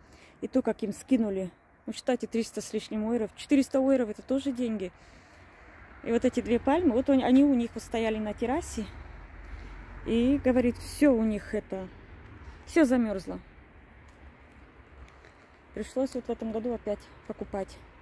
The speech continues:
Ну, буду с вами прощаться. Большое спасибо вам за просмотр. У меня щас столько много новых подписчиков.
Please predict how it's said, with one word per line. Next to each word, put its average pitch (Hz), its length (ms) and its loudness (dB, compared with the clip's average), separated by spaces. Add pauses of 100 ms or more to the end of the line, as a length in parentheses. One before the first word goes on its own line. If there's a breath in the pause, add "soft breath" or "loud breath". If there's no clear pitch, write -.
(800 loud breath)
Ну, 233 100 -4
буду 220 240 -2
с - 120 -14
вами 226 200 -4
прощаться. 240 720 -6 (2250 soft breath)
Большое 226 340 -2
спасибо 214 460 -8
вам 202 220 -2
за 208 80 -6
просмотр. 233 580 -4
У 226 60 -2
меня 208 180 -4
щас - 200 -14
столько 208 260 -8
много 208 340 -4
новых 214 320 -6
подписчиков. - 640 -6